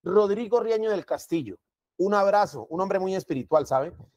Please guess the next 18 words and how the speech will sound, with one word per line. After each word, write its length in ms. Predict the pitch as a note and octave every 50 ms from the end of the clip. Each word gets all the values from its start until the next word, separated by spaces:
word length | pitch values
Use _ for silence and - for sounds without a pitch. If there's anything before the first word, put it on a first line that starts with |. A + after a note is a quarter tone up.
| _ _ -
Me 120 | G3+ A3+
pregunta, 460 | G#3+ A3+ A#3+ A#3 E4+ E4+ - - -
"¿Qué 120 | - D4 D#4
hacemos 340 | D4+ D#4+ D#4+ D#4+ E4+ D4+ -
con 160 | - C#4+ C#4+ C#4+
ese 160 | D4 D#4 D#4
Cali, 340 | - D#4 D#4+ D#4+ D4+ D#4 D4
Marulo? 560 | C4+ C4+ C4+ C#4+ D#4+ E4+ E4 D#4 D4+ D4+ D4
Un 100 | D4+ D#4
abrazo." 680 | D#4 D4+ D4+ D4+ D4+ D#4+ E4 D#4+ A#3+ A#3 C4+ C4 B3+ A3+
<laughs> 160 | A#3 - -
No, 260 | D4 D4 C#4+ B3+ - -
papi, 240 | G#3 G#3+ G#3 A#3+ A3
es 80 | G3+
que 100 | - A#3 G#3+
ni 100 | G#3 F#3+
llevándolo 540 | F3 E3+ E3 F3 F3+ G3 G#3 G3 F3+ F3 E3
a 360 | D#3 D3+ D3 C#3 C3 F3+